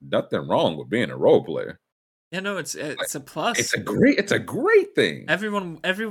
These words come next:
Speaker 2: they won't, they won't admit it, but, I mean, being Herb Jones, that's a great thing. Nothing wrong with
Speaker 1: Dude,
Speaker 2: that.
Speaker 1: Herb Jones as a rookie that was not drafted in the first round, started a majority of the year for a playoff team and is now, whatever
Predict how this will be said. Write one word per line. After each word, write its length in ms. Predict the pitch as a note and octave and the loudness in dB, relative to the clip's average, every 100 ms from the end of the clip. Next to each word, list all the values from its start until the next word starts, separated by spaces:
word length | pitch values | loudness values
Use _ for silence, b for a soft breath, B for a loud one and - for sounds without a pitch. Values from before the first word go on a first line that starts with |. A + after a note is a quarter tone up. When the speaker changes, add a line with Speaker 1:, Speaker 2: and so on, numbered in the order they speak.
| E3+ | -4
Speaker 2:
they 140 | F#3 | -4
won't, 260 | F#3 G3 F3 | -2 -4 -4
they 100 | F#3+ | -4
won't 200 | F#3+ D#3+ | -4 -8
admit 260 | D3 E3+ | -6 -4
it, 160 | C4 E3 | -4 -4
but, 180 | C#3+ C#3+ | -6 -4
I 120 | C3+ | -4
mean, 220 | D3+ C#3 | -6 -12
being 260 | D3 F#3+ F3+ | -10 -8 -8
Herb 260 | E3+ F3+ | -10 -10
Jones, 540 | D3+ F3+ F#3+ D3+ - C3+ C3+ _ _ | -10 -10 -10 -10 -12 -14 -20 _ _
that's 140 | D#3+ | -14
a 40 | D3 | -8
great 300 | D#3 C#4+ - | -6 -6 -8
thing. 300 | A2+ C#3 C#3+ | -12 -12 -12
Nothing 240 | F3+ G#3+ | -10 -6
wrong 160 | G3+ G#3+ | -4 -4
with 120 | F#3+ | -2
Speaker 1:
Dude, 260 | A#3 G#3+ D#3 | 0 2 2
Speaker 2:
that. 60 | - _ _ _ _ _ _ - | -2 _ _ _ _ _ _ -2
Speaker 1:
Herb 360 | G#3 B3+ G#3+ | 4 4 4
Jones 440 | E3+ F3+ D#3+ C3 A2+ - | 2 2 2 0 -2 0
as 240 | C3 C3+ | 4 4
a 140 | C3 B2+ | 4 2
rookie 680 | A2 C#3 B3 - E2+ - _ _ _ _ _ _ _ _ _ _ _ - | 0 2 2 2 -6 -6 _ _ _ _ _ _ _ _ _ _ _ -2
that 120 | A#2+ | 0
was 280 | A2 F#3 F#3 | 4 4 4
not 260 | F3+ C#3+ | 2 2
drafted 340 | C3+ C#3 C3+ A#2+ | 4 4 4 0
in 140 | G#2+ | -2
the 40 | G#2+ | 0
first 240 | A#2+ A2 | 0 0
round, 280 | A2 F#2 E2+ | -2 -4 -6
started 600 | - B2+ B2+ B2 A#2 G#2+ | 0 2 4 2 0 -2
a 160 | G2+ F2+ E2+ _ _ - | -4 -4 -10 _ _ -2
majority 640 | A2 F#2+ F#2+ D3+ F#3 D3+ | 0 0 0 4 4 4
of 140 | C3 A2+ | 2 2
the 80 | A2+ | 0
year 480 | G#2 F#2+ E2 - _ | 0 0 -2 -4 _
for 200 | - G2+ | -2 -2
a 40 | |
playoff 580 | - - C3 C3+ A2 - | -2 0 2 4 4 0
team 360 | - A2 F#2 E2+ | -4 -6 -6 -6
and 100 | F2 | -4
is 120 | F2+ F2 | -4 -2
now, 400 | G2+ B2 A#2+ G#2+ | -2 -2 -4 -4
whatever 600 | G2 C3+ E3 F3+ E3 | 2 6 6 4 0